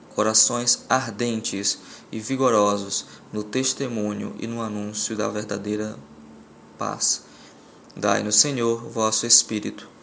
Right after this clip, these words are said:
Pai nosso que estais no céu, santificado seja o vosso nome. Venha a nós o vosso reino, seja feita a vossa vontade, assim na terra como no céu.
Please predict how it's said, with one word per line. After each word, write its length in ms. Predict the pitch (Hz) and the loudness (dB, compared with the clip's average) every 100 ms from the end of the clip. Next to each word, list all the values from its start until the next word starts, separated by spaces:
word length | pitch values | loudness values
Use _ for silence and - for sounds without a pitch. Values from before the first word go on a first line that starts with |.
| - - - - - - - - - - - - - - - - - - - - | -20 -18 -16 -14 -12 -12 -14 -18 -20 -20 -20 -20 -20 -20 -20 -20 -20 -12 -10 -2
Pai 140 | 127 | 2
nosso 300 | 120 120 - | 6 6 4
que 60 | 117 | 6
estais 340 | - 117 113 | 6 6 4
no 80 | 113 | 4
céu, 340 | - 131 135 | 6 6 6
santificado 680 | 131 131 - - - 117 113 | 6 4 0 -4 0 2 4
seja 280 | - 110 107 | 2 2 -2
o 20 | |
vosso 320 | 107 110 - | -2 2 2
nome. 340 | 139 117 117 120 - - - - - - - - - - - - - | 2 -2 -2 -8 -16 -20 -20 -20 -20 -20 -20 -20 -18 -16 -16 -16 -2
Venha 180 | 139 151 | 2 4
a 20 | |
nós 240 | 143 143 | 6 6
o 60 | 143 | 4
vosso 280 | 139 135 131 | 4 4 4
reino, 380 | 123 110 104 | 2 2 2
seja 280 | 104 110 107 | 2 2 -2
feita 320 | - 113 110 | 0 -2 0
a 40 | 110 | 0
vossa 260 | 110 113 | 0 0
vontade, 520 | 113 135 135 127 127 123 | 0 -4 0 0 0 4
assim 200 | - 151 | 2 2
na 140 | 143 | -6
terra 360 | - 110 110 110 | 0 0 0 -2
como 260 | - 110 | -6 -6
no 100 | 110 | 0
céu. 420 | - - 104 104 | 2 4 2 0